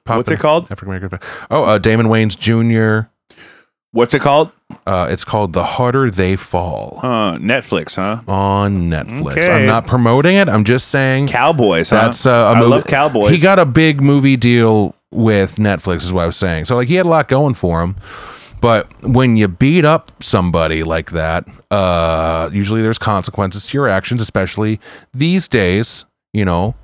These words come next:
Speaker 1: Uh, and so it's like, I'm not surprised that he got, got the hook, got the, eh,
Speaker 2: Yeah.
Speaker 1: you know.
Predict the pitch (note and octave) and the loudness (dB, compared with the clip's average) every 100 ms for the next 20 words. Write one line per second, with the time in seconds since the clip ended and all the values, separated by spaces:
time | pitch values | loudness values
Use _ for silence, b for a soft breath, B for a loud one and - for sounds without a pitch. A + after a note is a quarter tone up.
0 | B B B - F#2+ F2 F2 F2+ - G2 | B B B -2 0 2 0 -2 -2 -2
1 | G2 - G2 F2+ F#2 - F#2+ F2+ - D#2+ | -2 -2 0 0 -2 -4 -4 -4 -4 -4
2 | G2 - G2 F2+ F2+ F#2+ F#2+ F2 F2 - | -4 -4 -6 -4 -4 -4 -6 -4 -4 -6
3 | b b b b _ _ - - _ _ | b b b b _ _ -10 -10 _ _
4 | _ _ _ B B - A2 F#2 F#2+ B2+ | _ _ _ B B -4 -2 -2 0 0
5 | - - - - G#2 F2+ - C3 A2+ C#2 | -2 -10 -10 -4 -4 -4 -6 -4 -4 -8
6 | G#2 G2+ F2+ F#2+ | -10 -6 -4 -4